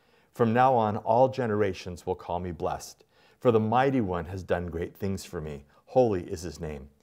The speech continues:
His mercy extends to those who fear him from generation to generation. He's performed mighty deeds with his arm. He has scattered those who are proud in their inmost thoughts.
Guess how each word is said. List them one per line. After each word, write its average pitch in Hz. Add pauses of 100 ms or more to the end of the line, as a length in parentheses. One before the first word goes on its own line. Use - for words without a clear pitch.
(380)
His 120
mercy 156
extends 113
to 98
those 95
who 78
fear 120
him 71 (240)
from 87
generation 92
to 90
generation. 73 (360)
He's 131
performed 117
mighty 120
deeds 104
with 92
his 85
arm. 78 (200)
He 123
has 113
scattered 131
those 85
who 98
are 85
proud 95
in 87
their 85
inmost 85
thoughts. -